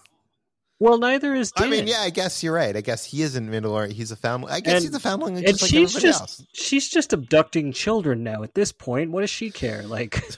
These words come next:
Speaker 1: <laughs> um, but no, I, I wonder if this episode is sort of promising that Din and Bo-Katan are going to have to work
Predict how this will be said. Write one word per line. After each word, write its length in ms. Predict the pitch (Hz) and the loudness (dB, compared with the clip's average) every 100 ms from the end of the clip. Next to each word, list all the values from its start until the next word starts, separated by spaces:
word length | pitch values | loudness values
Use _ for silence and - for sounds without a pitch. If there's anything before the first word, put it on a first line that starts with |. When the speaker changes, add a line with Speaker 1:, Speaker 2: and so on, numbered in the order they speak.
| - - - | -18 -20 -20
Speaker 1:
<laughs> 400 | - 440 427 - | -8 -6 -6 -4
um, 600 | 160 151 147 139 127 127 123 - - - - - - - - - 175 147 | 2 4 4 4 0 -6 -12 -12 -12 -10 -12 -10 -10 -8 -8 -10 -6 2
but 220 | 208 208 | 2 4
no, 160 | 226 | 4
I, 160 | 202 196 - | 6 6 4
I 120 | 214 | 4
wonder 440 | 208 233 294 311 254 | 4 2 2 4 6
if 260 | 180 - | 4 2
this 640 | 131 165 170 - - - - 156 | 2 2 2 0 -2 -4 -4 2
episode 520 | 160 143 - 170 139 | 2 2 2 4 4
is 120 | 127 | 2
sort 160 | 156 139 | 2 0
of 100 | - | 2
promising 540 | 143 139 135 151 139 | 4 4 4 0 0
that 240 | 131 131 113 | -2 -4 0
Din 280 | 135 143 | 2 4
and 160 | 139 120 | 2 2
Bo-Katan 580 | 135 123 - - 139 139 | 4 4 0 -2 0 2
are 100 | 123 | 2
going 240 | 135 135 | 2 2
to 60 | 127 | -2
have 280 | 143 131 - | -2 -4 -4
to 100 | 143 | -4
work 380 | 120 135 127 | -2 -4 -4